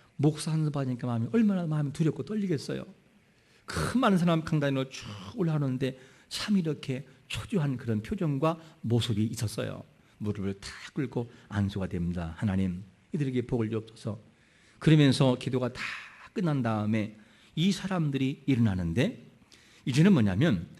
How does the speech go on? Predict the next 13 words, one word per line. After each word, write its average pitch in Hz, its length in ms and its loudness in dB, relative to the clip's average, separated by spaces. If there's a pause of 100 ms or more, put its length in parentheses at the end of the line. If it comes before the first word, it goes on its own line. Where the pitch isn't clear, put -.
(500)
일어나 196 360 10
나오는데 131 880 4
눈물을 113 460 6
흘리는 95 340 0
거예요. 82 380 -4 (240)
쭉 - 160 -10 (840)
눈물 165 260 6
흘리면서 123 580 2 (140)
이 - 40 -6
사람들이 101 320 0
나옵니다. 82 520 -6 (1500)
눈물 113 240 4
흘리면서 92 500 -2